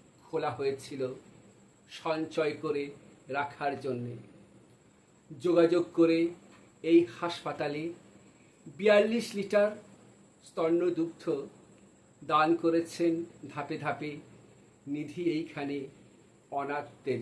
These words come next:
জন্যে। শ্রদ্ধা জানাই মাননীয়াকে,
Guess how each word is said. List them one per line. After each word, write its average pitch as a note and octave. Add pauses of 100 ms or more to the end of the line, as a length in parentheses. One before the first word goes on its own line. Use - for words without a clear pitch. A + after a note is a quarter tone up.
(100)
জন্যে। A#2+ (1200)
শ্রদ্ধা C3 (100)
জানাই B2+ (880)
মাননীয়াকে, D3